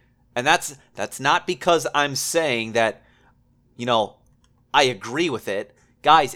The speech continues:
it's a ride about pirates. <laughs> It, th-, you know what I mean? I mean, that's, that's the way that this ride was designed. That's what I like about Pirates of the Caribbean, is that it maintains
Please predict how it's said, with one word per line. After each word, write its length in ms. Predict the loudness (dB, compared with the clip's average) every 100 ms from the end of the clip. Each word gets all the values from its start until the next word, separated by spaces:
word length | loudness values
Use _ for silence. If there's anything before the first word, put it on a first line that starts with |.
| -4
it's 180 | -2 0
a 100 | -2
ride 340 | 2 4 4
about 320 | 4 2 2
pirates. 760 | -4 -4 -2 -2 -8 -10 -12 -12
<laughs> 40 | _ _ _ _ _ _ _ _ _ -4
It, 260 | -4 -4 -20 -20 -20 _ _ -4
th-, 200 | -4 -4
you 140 | -2
know 140 | 4 4
what 100 | 4
I 80 |
mean? 240 | 2 -2 -2
I 140 | -2
mean, 200 | -2 -2
that's, 360 | 4 4 2 0
that's 320 | 2 2 0
the 100 | -4
way 360 | -2 2 2 2
that 180 | 0 -2
this 200 | -8 -2
ride 300 | 0 0 -2
was 160 | -8
designed. 840 | -8 -8 -4 0 2 0 -4 -20 -20 _ _ 0
That's 260 | 0 0
what 140 | -4 -2
I 100 | -4
like 380 | -4 -4 -4 -4
about 320 | -6 -8 -6
Pirates 400 | -6 -4 -6 -12
of 100 | -14
the 60 | -14
Caribbean, 720 | -8 -8 -8 -14 -16 -20 _ -10
is 180 | -8
that 280 | -4 -2 -2
it 220 | -4 -6 -6
maintains 760 | -8 -8 -12 -10 -8 -8